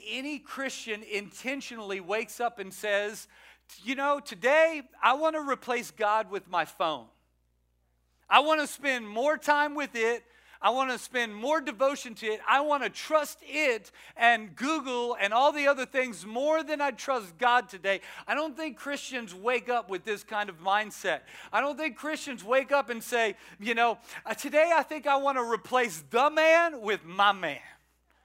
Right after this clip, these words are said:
My man's looking good," right? Like, I don't think it's a cognitive,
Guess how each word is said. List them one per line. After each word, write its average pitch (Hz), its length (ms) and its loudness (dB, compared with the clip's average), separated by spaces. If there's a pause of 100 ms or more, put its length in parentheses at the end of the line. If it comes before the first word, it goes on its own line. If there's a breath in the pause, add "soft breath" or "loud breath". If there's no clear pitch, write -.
(760 soft breath)
My 190 220 6
man's 214 400 6
looking 160 300 -4
good," 165 360 0 (1160 soft breath)
right? 208 440 10
Like, 214 240 6 (180 loud breath)
I 220 120 6
don't 277 480 2 (280)
think 294 580 -2 (180)
it's 240 220 -4
a 226 60 -6
cognitive, 277 960 -2